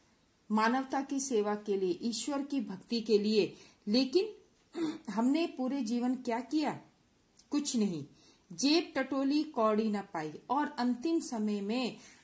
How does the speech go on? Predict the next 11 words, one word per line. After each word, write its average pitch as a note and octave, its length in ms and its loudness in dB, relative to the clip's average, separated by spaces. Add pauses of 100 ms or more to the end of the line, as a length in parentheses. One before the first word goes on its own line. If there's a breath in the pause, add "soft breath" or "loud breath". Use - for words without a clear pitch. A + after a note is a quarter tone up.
जब A#3+ 300 0
हम G#3+ 400 -2
मृत्यु F#3+ 380 -2
के B3 180 -4
कगार F3+ 380 -4
पर F3 200 -12
खड़े E3+ 300 -6
होते E3+ 320 -2
हैं B3+ 360 0 (300 loud breath)
तब D#4+ 200 8
हम C#4 440 -2